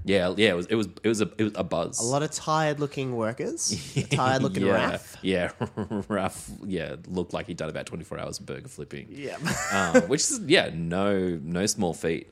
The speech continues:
Speaker 1: Um, and, uh, and basically the, the whole, the whole point of this twenty-four hour,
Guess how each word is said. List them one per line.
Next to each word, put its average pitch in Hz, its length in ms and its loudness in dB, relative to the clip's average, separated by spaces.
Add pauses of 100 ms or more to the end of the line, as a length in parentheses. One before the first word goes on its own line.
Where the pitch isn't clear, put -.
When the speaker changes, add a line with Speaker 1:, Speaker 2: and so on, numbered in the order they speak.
Speaker 1:
Um, 76 560 -6 (580)
and, 107 340 4
uh, 113 180 4 (120)
and 120 160 2
basically 143 420 4
the, 95 380 6
the 95 80 0
whole, 104 540 2
the - 100 -2
whole 104 180 0
point 90 260 -2
of 87 60 -6
this 87 120 -4
twenty-four 85 400 -4
hour, 85 580 0